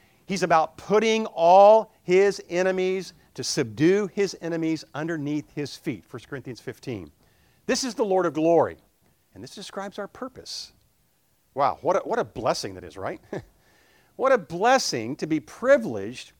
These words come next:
to be ambassadors in our various callings, in our, in our various ways of being gifted as he has so gifted us, to be about, uh, taking part in the proclamation and the extension of his authority,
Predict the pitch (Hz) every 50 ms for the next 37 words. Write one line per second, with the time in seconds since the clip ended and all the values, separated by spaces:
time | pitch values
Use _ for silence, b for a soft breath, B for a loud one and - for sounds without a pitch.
0 | b b b b b b b b b b - 151 143 180 175 170 165 156 139 156
1 | 185 233 262 254 - 208 - - 113 92 92 90 113 - - - - _ _ b
2 | b b b - 143 147 139 127 143 175 214 240 220 - - - - 196 208 233
3 | 240 226 165 120 104 98 120 139 - 139 135 131 135 127 135 - 143 139 143 139
4 | 135 123 117 139 156 190 208 208 196 - - 147 151 170 180 185 185 175 - 143
5 | 127 120 147 165 160 139 117 107 143 165 - - 180 165 165 160 156 151 - -
6 | 156 151 139 120 - - 165 170 165 127 147 - - - 127 - 95 95 92 104
7 | - - - B B B B B B B B _ - - 123 - 202 247 294 294
8 | 269 226 196 170 135 175 175 185 165 139 127 139 - b b b b b b b
9 | b b b b b _ _ - 139 135 135 - - - - - - 226 285 302
10 | - 240 202 165 - - - 214 226 214 180 147 139 147 - b b b b b
11 | b b b b b - 160 160 160 156 151 - - - 185 214 247 240 - 214
12 | 170 156 151 156 190 220 180 - - 139 131 135 139 143 151 147 135 - - -
13 | - 180 208 - - 135 139 135 139 131 127 - - 175 208 214 160 80 78